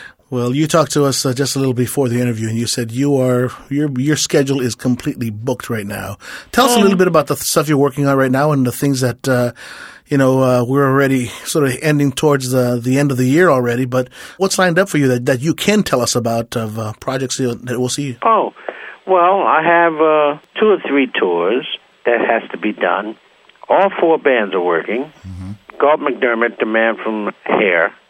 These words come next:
Speaker 3: Uh-huh,
Speaker 2: We have a
Speaker 3: right.
Speaker 2: band called the New Pulse Band.
Speaker 3: Okay.
Speaker 2: And, uh, we just got finished.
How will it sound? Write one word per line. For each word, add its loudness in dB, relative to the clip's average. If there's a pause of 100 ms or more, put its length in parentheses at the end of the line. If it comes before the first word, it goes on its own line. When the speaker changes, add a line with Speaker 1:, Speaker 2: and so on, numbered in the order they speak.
(500)
Speaker 3:
Uh-huh, -2
Speaker 2:
We 2
have 2
a 0
Speaker 3:
right. -6
Speaker 2:
band 0
called 0
the -6
New -2
Pulse -4
Band. -4
Speaker 3:
Okay. -2 (560)
Speaker 2:
And, 0
uh, 2 (200)
we 2
just 0
got 2
finished. 0